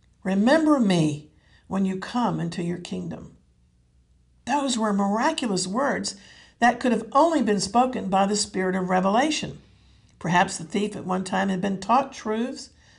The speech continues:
but had fallen in with bad company. But now he had spiritual eyes to see just who Jesus really was. You see, one day, and I believe it's going to be soon, Jesus will come into his kingdom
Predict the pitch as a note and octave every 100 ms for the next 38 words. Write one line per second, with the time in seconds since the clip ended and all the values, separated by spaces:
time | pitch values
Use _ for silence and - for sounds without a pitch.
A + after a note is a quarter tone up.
0 | _ G#3+ A#3 A#3+ B3+ B3+ F#3+ E3+ F3 G3
1 | F#3+ F3 F3+ F3 F3 F3+ - G#3 G3 D#3
2 | D3+ _ _ _ _ - E3 G#3 B3+ C#4+
3 | E3 - - _ _ _ A#3 G#3+ G#3 -
4 | A#3+ C4 C4+ C#4+ A#3 G#3 F3+ G#3 - -
5 | G#3 D#3 D#3 F#3+ - G#3 E3+ E3+ E3+ D3+
6 | D3+ F3 D#3+ E3 E3+ E3 - - - _
7 | _ _ _ _ _ _ _ _ _ _
8 | _ _ G#3 - G#3 G3+ A#3+ C4+ F#3+ D3
9 | D3+ F3+ F#3 G3 F#3 F3+ - - G3+ F#3
10 | D#3 D3+ - G#3+ F3 D3+ D3+ A3+ A3 G3+
11 | F#3 F3+ A3 D#4 A#3 F3+ G3 F3+ E3+ F3
12 | D#3 D3 - D#3+ D3 G#3